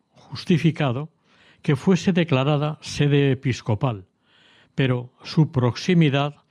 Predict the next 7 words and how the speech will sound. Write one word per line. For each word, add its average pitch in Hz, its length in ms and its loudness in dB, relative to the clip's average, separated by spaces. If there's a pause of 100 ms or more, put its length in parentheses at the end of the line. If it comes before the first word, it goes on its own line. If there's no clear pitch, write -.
(200)
a 131 120 0
la 120 140 4
diócesis 120 600 0
de 147 120 2
Tournai 123 480 0 (540)
lo 131 160 2
impidió. 117 640 2